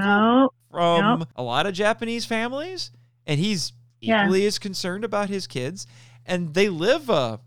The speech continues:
Speaker 2: comfortable life. You know, they have a nice
Speaker 1: Yeah.
Speaker 2: little middle-class family, doing well for themselves, and they spend time with the kids, and it just, everything's nice. It's just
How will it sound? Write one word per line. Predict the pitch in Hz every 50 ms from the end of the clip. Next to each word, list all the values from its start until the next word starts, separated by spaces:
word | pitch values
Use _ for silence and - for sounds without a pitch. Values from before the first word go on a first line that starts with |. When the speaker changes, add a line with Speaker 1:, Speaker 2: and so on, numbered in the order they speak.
| _ _
Speaker 2:
comfortable | - - 131 165 - 233 226 220 208 156
life. | 117 95 101 147 254 302 - - - - _ _ _ _ _
You | _ 180 151
know, | 175
they | 190 208
have | 202 208
a | 214
nice | 180 139 202 208 226 302
Speaker 1:
Yeah. | 370
Speaker 2:
little | 339 202 214 233 214
middle-class | 175 135 135 202 208 196 - - 160 160 185 202 - -
family, | - 156 151 160 175 214 247 262 285 269 - - _ _ _ 196
doing | 208 233 262 254 208
well | 156 139 147 185
for | - - 208 202
themselves, | 220 220 196 - 175 151 143 165 202 240 220 220
and | 196 160 156 160 170 180 - _
they | 185 190 196 214
spend | - - 156 180 196 -
time | 180 151 156 180 196
with | 208 -
the | 254
kids, | - - - - 165 175 190 214
and | 208 214
it | 226 226
just, | 226 226 214
everything's | 214 208 220 233 247 247 226 202
nice. | 175 139 147 185 190
It's | 196 175
just | 175 185 180 -